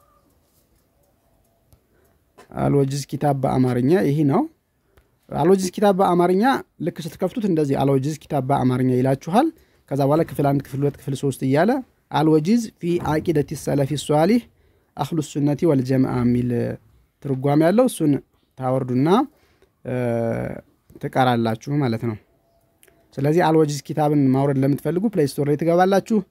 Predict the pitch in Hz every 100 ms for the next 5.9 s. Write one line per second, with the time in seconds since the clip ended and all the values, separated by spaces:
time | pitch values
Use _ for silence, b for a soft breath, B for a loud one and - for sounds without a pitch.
0 | _ _ _ 160 170 170 165 160 151 -
1 | 151 147 151 - 190 190 - 135 151 147
2 | 143 170 170 156 160 170 147 156 139 139
3 | 139 139 135 135 131 - - - 165 170
4 | 165 - 180 b b b b 131 139 143
5 | 139 - 139 139 135 135 135 135